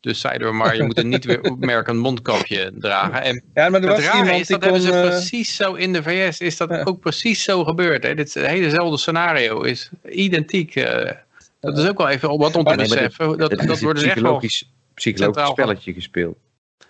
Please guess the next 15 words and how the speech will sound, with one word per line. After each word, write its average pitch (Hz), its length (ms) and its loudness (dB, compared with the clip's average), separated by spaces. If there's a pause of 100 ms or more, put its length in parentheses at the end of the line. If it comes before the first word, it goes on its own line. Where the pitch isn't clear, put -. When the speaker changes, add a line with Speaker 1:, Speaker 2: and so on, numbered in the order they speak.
(320)
Speaker 1:
Ja, 143 120 -2
maar 156 160 2
dat, 170 100 4
Speaker 2:
Ja. 147 100 2
Speaker 1:
maar 151 160 0
dat 175 180 0
Speaker 2:
Maar 160 100 4
Speaker 1:
het 175 80 2
Speaker 2:
er 185 60 0
was 190 160 4
Speaker 1:
overal 160 420 2
precies 160 340 -2
hetzelfde 151 380 0
scriptje 170 400 -4
afloopt, 117 500 -2